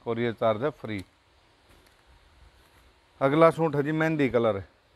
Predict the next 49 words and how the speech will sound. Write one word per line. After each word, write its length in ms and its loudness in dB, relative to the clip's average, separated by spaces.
इसमें 380 2
shirt 320 2
है 140 2
जी 80 -2
इसकी 220 -6
glace 320 2
cotton 380 -4
की 80 -2
और 120 0
cotton 360 -4
की 80 -4
इसमें 240 -4
ढाई 180 6
मीटर 300 -6
की 120 -10
सलवार 400 -2
है। 200 -12
गला 240 4
पे 100 0
इसका 220 -2
ये 80 4
मोर 240 4
वाला 200 6
design 340 -2
बन 100 -4
रहा 180 -4
जी 120 -10
धागे 280 -4
की 60 -8
कढ़ाई 280 -2
के 80 -6
साथ 260 -6
में। 200 -10
और 120 -2
दुपट्टा 420 0
इस 120 0
पर 140 -2
ये 100 4
multi 340 -4
color 240 2
का 240 0
जयपुरी 440 -2
दुपट्टा 420 -8
जी, 160 -12
लंबा 300 4
चौड़ा 260 4
दुपट्टा 400 -4
है 120 -4
जी, 140 -16